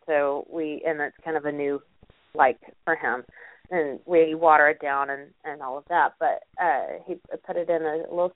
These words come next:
sippy cup, and so he was exploring today what it felt like to take the water in, or the orange juice into his mouth and then leave his mouth open so it could spill out down his chin and onto his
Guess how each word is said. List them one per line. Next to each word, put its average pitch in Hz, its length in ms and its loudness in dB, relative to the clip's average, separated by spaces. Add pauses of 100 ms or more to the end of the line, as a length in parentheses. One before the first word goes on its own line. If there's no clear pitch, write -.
sippy 175 280 -10
cup, 151 220 2
and 165 180 -6
so 165 120 -2
he 170 100 -2
was 165 120 0
exploring 240 720 2
today 160 300 4
what 160 160 4
it - 240 -2
felt 208 180 0
like 165 240 4 (180)
to 165 220 2 (580)
take 226 260 2
the 233 100 4
water 185 440 6
in, 175 240 -4 (120)
or 175 100 4
the 165 340 6
orange 208 280 0
juice 202 180 -8
into 185 280 -6
his 233 180 2
mouth 160 280 0 (500)
and 180 240 4
then 175 240 2 (120)
leave 190 160 -2
his 185 140 -4
mouth 170 300 0
open 160 440 0
so 170 80 -2
it - 120 0
could 170 140 -2 (120)
spill 165 180 4
out 156 220 6
down 147 160 -2
his 156 140 -6 (160)
chin 143 160 -10
and 147 120 -10
onto 143 560 -4
his 123 320 -4